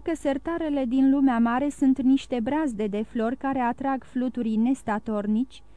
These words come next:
albinele flămânde și bondarii zbârnăitori. Se înțelege de la sine că saloanele străluceau de lumânări,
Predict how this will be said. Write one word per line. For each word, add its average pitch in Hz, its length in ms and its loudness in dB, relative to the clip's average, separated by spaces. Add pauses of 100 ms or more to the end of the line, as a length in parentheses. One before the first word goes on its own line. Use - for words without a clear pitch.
(160)
albinele 311 680 0
flămânde 247 600 2
și 285 160 -6
bondarii 277 500 2
zbârnăitori. 220 920 -2 (760)
Se - 180 -6
înțelege 311 600 0
de 220 140 -2
la 214 140 -2
sine 247 320 0
că 233 240 -2
saloanele 254 680 0
străluceau 277 720 -2
de 226 120 -4
lumânări, 208 600 0